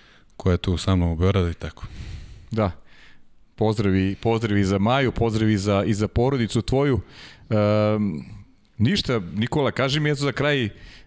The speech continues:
Speaker 2: da li si zadovoljan? Ima nešto što, što, što bi nam rekao ovde, a, a, eto, ja te nisam pitao, prosto nisam, nisam stigao,
Speaker 1: Pa
Speaker 2: nešto
Speaker 1: nema,
Speaker 2: sam možda
Speaker 1: stvarno,
Speaker 2: propustio.
Speaker 1: stvarno smo, ovaj,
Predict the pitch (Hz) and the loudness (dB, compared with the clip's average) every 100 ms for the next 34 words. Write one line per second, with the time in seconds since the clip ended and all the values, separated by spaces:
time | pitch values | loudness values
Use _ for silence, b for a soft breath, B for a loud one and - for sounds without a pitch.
0 | - 104 107 135 131 117 107 143 143 123 | -14 -4 0 0 0 -2 0 0 2 2
1 | 160 185 180 175 147 - 139 120 139 135 | 2 2 0 0 -2 0 -2 0 0 0
2 | 120 120 - 127 131 131 139 151 - 139 | -2 -6 -4 -2 0 0 0 0 0 2
3 | 135 139 135 131 127 - 120 120 120 - | 2 2 2 4 2 4 2 4 2 0
4 | 123 123 - 120 - 113 117 107 101 - | 0 0 0 0 0 0 0 0 -2 0
5 | 104 - 110 113 - 104 - 113 113 - | -2 0 0 0 0 -4 -2 -2 -2 -2
6 | 104 135 110 120 135 110 123 117 113 110 | -4 -2 2 2 2 2 0 0 0 2
7 | 123 - 110 87 85 - 123 117 113 104 | 0 0 -2 -2 -6 -4 0 2 2 0
8 | 113 110 107 107 110 | 0 0 0 0 0